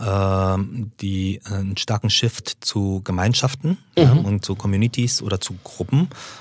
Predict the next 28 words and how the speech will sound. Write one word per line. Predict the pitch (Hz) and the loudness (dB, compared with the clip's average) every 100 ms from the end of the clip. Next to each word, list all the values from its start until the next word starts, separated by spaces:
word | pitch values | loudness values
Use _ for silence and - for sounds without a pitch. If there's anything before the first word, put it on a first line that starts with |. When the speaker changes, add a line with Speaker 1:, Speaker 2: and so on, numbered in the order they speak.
| - | -16
Speaker 1:
Wenn | - 104 | -4 0
du | 107 113 | 2 2
mal | 110 117 113 110 110 | 2 0 2 2 2
jetzt | 110 - - - | 0 -6 -10 -10
die | |
Kommunikation | - 117 113 107 - - 120 117 131 | -2 0 2 0 2 2 4 4 4
von | 135 117 | 4 0
Facebook | - 117 - 107 - | 2 0 0 -4 -6
strukturieren | - 101 - 104 104 120 104 92 | -6 -8 -4 0 4 6 4 2
würdest, | 92 95 110 - | 0 0 -2 -2
da | 95 | -4
geht's | 101 - - | -4 -4 -2
ja | 101 | -2
von | 95 - 92 | -4 -4 -6
der | 90 87 | -6 -6
Ebene | 101 95 95 | -4 -4 -4
One-on-One-Kommunikation, | 98 95 87 85 90 113 135 131 127 139 147 | -2 0 -2 -6 -6 2 6 6 4 2 2
Speaker 2:
Mhm, | 185 - - - _ | 2 -2 -20 -20 _
mhm. | 104 | 0
Speaker 1:
One-to-Many-Kommunikation | 104 - 101 104 98 101 98 98 98 | 2 0 0 0 0 -2 -2 -4 -4
auf | 87 | -6
Freundesebene. | - - 98 98 104 117 - 110 117 131 139 202 - - - - - _ | -8 -4 0 0 0 0 0 0 0 2 2 2 -4 -20 -20 -20 -20 _
Ähm, | 107 98 98 101 73 | -2 0 2 0 -2
dann | 95 | -2
gibt's | 107 117 | -2 -2
schon | - 101 98 - | 0 0 -2 -6
Gruppen, | - - 120 - 123 117 113 | -6 -2 0 2 2 2 0
die | 101 98 95 98 | -2 -4 -2 -4